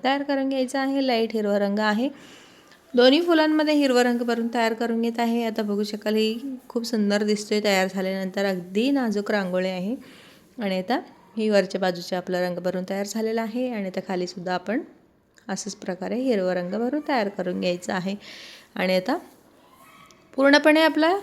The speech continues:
रंग भरून तयार झाल्यानंतर एक छानसं सुंदर एक डिझाईन काढून घ्यायचं आहे दोन्ही बॉक्समध्ये हिरवा रंगाच्या फुलांच्या आतमध्ये. मध्ये सेंटरमध्ये एक लाल रंगाचे टिपके ठेवलेला आहे, दोन्ही हिरवा रंगाच्या बॉक्समध्ये एक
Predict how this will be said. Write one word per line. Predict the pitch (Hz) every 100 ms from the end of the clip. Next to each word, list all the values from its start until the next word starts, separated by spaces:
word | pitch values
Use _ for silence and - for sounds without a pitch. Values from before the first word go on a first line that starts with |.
| -
रंग | 240 226 247
भरून | 269 277 285
तयार | 285 262 254
झाल्यानंतर | 269 254 262 254 262
एक | 254 -
छानसं | 254 254 247 285 320
सुंदर | 294 233 220 226
एक | 226 220
डिझाईन | 214 208 220
काढून | 233 226 240
घ्यायचं | 240 233
आहे | 240 247 359 - 254
दोन्ही | 220 202 233 - 262
बॉक्समध्ये | 269 254 - 196 180 185
हिरवा | 202 196 185
रंगाच्या | 185 180 185 240
फुलांच्या | 262 269 226 208 202
आतमध्ये. | 180 190 180 226 - - - - - -
मध्ये | 247 262
सेंटरमध्ये | 294 311 302 302 302 302
एक |
लाल | 294 262
रंगाचे | 262 262 262
टिपके | 262 254 262
ठेवलेला | 247 247 247
आहे, | 247 247 254
दोन्ही | 233 220 220
हिरवा | 220 202 208
रंगाच्या | 202 202 202
बॉक्समध्ये | 202 196 - 208
एक | 196